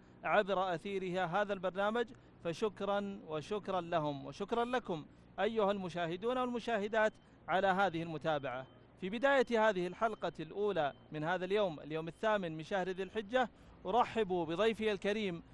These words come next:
فضيلة الأستاذ الدكتور صالح بن عبد العزيز سندي، عضو هيئة التدريس بالجامعة الإسلامية في المدينة المنورة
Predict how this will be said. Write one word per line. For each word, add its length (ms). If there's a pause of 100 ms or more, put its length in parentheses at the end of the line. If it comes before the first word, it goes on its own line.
(200)
فضيلة 420
الأستاذ 380
الدكتور 680 (260)
صالح 680
بن 220
عبد 220
العزيز 480
سندي، 560 (320)
عضو 360
هيئة 200
التدريس 680 (180)
بالجامعة 640
الإسلامية 720
في 220
المدينة 480
المنورة 580